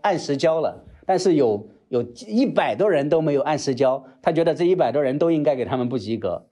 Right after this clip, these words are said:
于是这一位按时交的学生说：“这样不公平。”然后斯普罗这位教授并没有反对这个学生的说法，他说：“是的。”他承认说：“是的，这样不公平。”但是呢，他反问了一句话，我觉得很精彩。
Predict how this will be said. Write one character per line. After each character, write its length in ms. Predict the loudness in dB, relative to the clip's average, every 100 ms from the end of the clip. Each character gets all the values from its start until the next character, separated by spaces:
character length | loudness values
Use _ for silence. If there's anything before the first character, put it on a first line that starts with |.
| _
于 120 | -2 -2
是 140 | -2
这 160 | -2 0
一 80 |
位 100 | 2
按 260 | 0 -2 -4
时 220 | -4 -6
交 180 | 0 0
的 80 | 0
学 160 | -4
生 160 | -4 -4
说 160 | -4 -4
：“这 120 | -2
样 160 | -2 -2
不 100 | -2
公 200 | -2 -2
平。” 320 | -6 -12 -16 _ _ _ -16 -16 _ _ _ _ _
然 140 | -2
后 100 | -2 -4 -20 _
斯 180 | -8 -6
普 160 | -2 -2
罗 220 | 0 0
这 160 | 2
位 120 | 2 2
教 240 | 2 0
授 160 | 0 0
并 280 | 2 2
没 80 | 2
有 120 | 2
反 400 | -2 -2 -4 -2
对 160 | 0 0
这 140 | 2
个 140 | 0 0
学 180 | -2 0
生 100 | 0
的 80 |
说 160 | 0 0
法， 120 | 0
他 100 | -2
说 60 | -2
：“是 240 | 0 0
的。” 260 | 0 -4 -12 _ _ _ -4
他 100 | -2
承 180 | 0
认 160 | 2 2
说 160 | 2 0
：“是 180 | 0 0
的， 300 | 0 -2 -10 _ _ -4
这 160 | 2
样 220 | 2 2 0
不 140 | 2
公 200 | 2 2
平。” 340 | -2 -4 -8 _ _ _ _ _ _ _ _ _ _ _ _ _ _
但 120 | 0
是 140 | 2 4
呢， 280 | 2 0 -8
他 120 | -10
反 340 | -2 -2 0
问 120 | 0 2
了 120 | 0
一 180 | -2 -2
句 140 | -2
话， 240 | 0 0
我 80 | 0
觉 60 | -2
得 60 | -4
很 360 | -8 -6 -6
精 240 | -2 -2 -2
彩。 300 | -4 -6